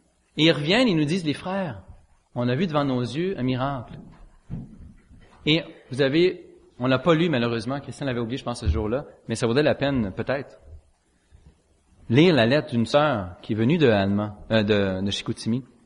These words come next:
qui était, qui, qui est de la Chicoutimi, et qui a vu le Seigneur à l'œuvre, et qui avait des craintes, et qui,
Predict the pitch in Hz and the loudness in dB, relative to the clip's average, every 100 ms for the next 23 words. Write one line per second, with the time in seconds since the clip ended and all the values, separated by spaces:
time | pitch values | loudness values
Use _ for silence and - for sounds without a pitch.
0 | _ 127 143 135 131 123 110 104 117 143 | _ 0 4 4 2 -2 -4 -4 -4 -4
1 | 143 - 117 - 120 143 - - _ _ | -4 -8 -12 -10 -12 -12 -20 -20 _ _
2 | - - 131 151 196 208 151 156 123 135 | -20 -14 -6 -2 -2 -2 -2 0 0 0
3 | 139 - - - - _ _ _ - 127 | -2 -6 -16 -20 -20 _ _ _ -6 -2
4 | 147 175 135 - - 165 117 - - _ | 0 2 0 -2 -2 -2 -6 -12 -18 _
5 | _ _ _ _ _ 131 - 139 127 120 | _ _ _ _ _ -12 -4 -2 -4 -6